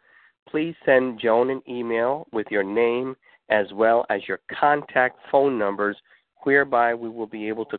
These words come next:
contact you some point tomorrow. I need to have a conversation with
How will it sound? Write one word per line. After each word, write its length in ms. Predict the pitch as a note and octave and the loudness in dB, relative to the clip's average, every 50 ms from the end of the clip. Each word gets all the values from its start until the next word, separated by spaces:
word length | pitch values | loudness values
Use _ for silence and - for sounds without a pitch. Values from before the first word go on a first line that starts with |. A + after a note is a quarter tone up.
| - - | -12 -6
contact 680 | - - B2+ B2 B2 - - B2+ A#2 A2+ A2 - - | 0 4 4 4 4 2 0 2 2 2 2 -2 -8
you 200 | A2+ A2 G#2+ G#2 _ _ _ _ _ - - - | -8 -8 -8 -10 _ _ _ _ _ -20 -10 -2
some 200 | - B2 A2+ A2+ | 0 2 2 2
point 360 | A2+ - - A#2+ A2+ A2 G2 - | 0 -4 -2 0 0 0 -2 -4
tomorrow. 540 | - - G#2 G2+ G2 G2+ G2 E2+ D2 B1+ - _ _ _ _ _ - _ _ _ _ - | -6 -6 -4 -2 0 0 0 -2 -2 -6 -10 _ _ _ _ _ -20 _ _ _ _ 0
I 120 | - G#2 | 0 0
need 260 | G#2 G#2+ A#2+ B2+ B2+ - | 2 2 0 -2 -2 -2
to 80 | C#3 | -4
have 220 | B2 - A#2+ A2 A2 | -2 0 0 0 0
a 60 | G2+ | -2
conversation 960 | - - - B2 A#2 B2 C#3+ C3 - - B2+ A#2 A#2 - - B2+ A#2 A2+ A#2 - _ _ - _ _ _ _ _ _ - | -6 -2 0 2 2 2 0 -2 -4 -2 -2 -2 -2 -2 -2 -2 -2 -2 -4 -8 _ _ -20 _ _ _ _ _ _ -12
with 360 | - F#2+ G2 A2+ A#2+ B2+ B2+ | -10 -4 2 4 6 6 4